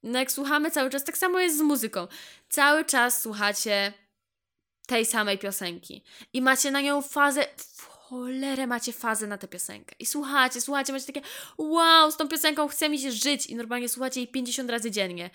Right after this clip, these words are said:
Ale po paru dniach macie: „Oj, to już nie uderza tak samo jak pierwszego dnia. To już, to już nie jest to”. Robicie przerwę. Nie wiem, czy dzień, dwa, tydzień, dwa tygodnie, miesiąc, rok, parę lat. Wracacie.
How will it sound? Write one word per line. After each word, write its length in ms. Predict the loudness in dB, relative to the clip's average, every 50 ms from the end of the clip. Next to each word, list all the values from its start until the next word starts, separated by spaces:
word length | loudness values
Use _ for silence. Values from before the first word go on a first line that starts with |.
| -18 -20 -20 -20 -14 _ -2
Ale 160 | -2 -2 0
po 100 | -2 -2
paru 300 | 0 2 2 2 2 0
dniach 460 | 0 0 0 2 4 4 2 0 -2
macie: 360 | -6 -6 -4 -4 -4 -4 -4 -4 -6 -6 -4 -2 -2 -2 -2 -4 -4 -6 -8 -10 -12 _ _ _ 2
„Oj, 360 | 4 4 6 6 4 2 0 -6 -16 _ _ _ _ _ _ _ _ -20 _ -2
to 140 | 4 4 4
już 180 | 4 4 4
nie 140 | 2 2 2
uderza 560 | 2 2 4 4 6 6 6 6 6 4 4
tak 280 | 2 2 0 0 0 0
samo 300 | 0 0 2 2 2 0
jak 180 | 0 0 -2 -2
pierwszego 460 | -4 -2 -2 -2 -2 -2 -2 -4 -4
dnia. 260 | -4 -4 -6 -6 -6
To 180 | -8 -6 -4 -4
już, 300 | -2 -2 -4 -6 -4 -4
to 100 | -2 -2
już 140 | -2 -2
nie 100 | -2 -2
jest 200 | -2 -2 -4 -4
to”. 180 | -4 -6 -8 -8 _ -20 -20 -20 _ -8
Robicie 380 | -6 -4 -4 -4 -4 -4 -4 -4
przerwę. 520 | -4 -4 -4 -4 -4 -4 -6 -8 -10 -10 -12 _ _ -10
Nie 120 | -8 -6
wiem, 140 | -6 -6 -6
czy 140 | -8 -8 -8
dzień, 500 | -4 0 0 2 0 0 -4 -8 -12 -12
dwa, 360 | -12 -6 -2 0 0 0 0 -2 -6 _ -6
tydzień, 460 | -4 -4 -2 0 0 0 0 -2 -4
dwa 200 | -4 -2 -2 -2
tygodnie, 460 | -2 -4 -6 -4 -4 -4 -4 -6 -6
miesiąc, 500 | -2 -2 0 0 0 -2 -4 -6 -6 -8
rok, 460 | -6 -2 0 0 0 0 -2 -4 -20 -20 _ _
parę 280 | -2 -2 0 2 2 2
lat. 280 | 2 0 0 -2 -10 _ -20 -20 -20 -20 -20 _ _ -16
Wracacie. 880 | -10 -4 0 0 0 0 -2 -2 0 0 -2 -2 -4 -6 -6 -8 -10